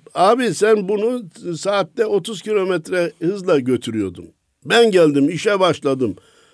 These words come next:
Çin'e gittim, Hindistan'a gittim, Londra'ya gittim, New York'a gittim.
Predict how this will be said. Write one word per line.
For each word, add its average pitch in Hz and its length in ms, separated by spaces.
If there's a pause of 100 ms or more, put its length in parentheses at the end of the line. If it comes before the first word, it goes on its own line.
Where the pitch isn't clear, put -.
(380)
Çin'e 208 380
gittim, 156 440
Hindistan'a 196 580
gittim, 160 420
Londra'ya 190 460
gittim, 151 380
New 208 200
York'a 156 300
gittim. 196 580